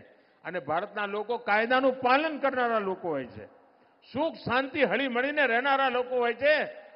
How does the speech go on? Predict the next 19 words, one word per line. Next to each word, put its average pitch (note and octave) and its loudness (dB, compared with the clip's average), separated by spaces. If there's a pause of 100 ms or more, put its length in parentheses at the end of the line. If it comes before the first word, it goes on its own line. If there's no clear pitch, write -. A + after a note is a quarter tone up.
(120)
અમને E3+ -4
આ E3 0
નેવું D#3 -6
હજાર D3 -2
લોકોની D3 -8
જરૂરત C#3 -8
છે. G3 -8
દર G#3 0
વર્ષે A3 2 (1300)
નેવું D#3 -2
હજાર D3+ -2
લોકોના D3 -6 (600)
વિઝા C#3 -2 (320)
ભર-, C3 -8 (240)
આપવાની C#3 -8
એમણે E3 -6
જાહેરાત D3 0
કરી C#3 -10
છે. - -20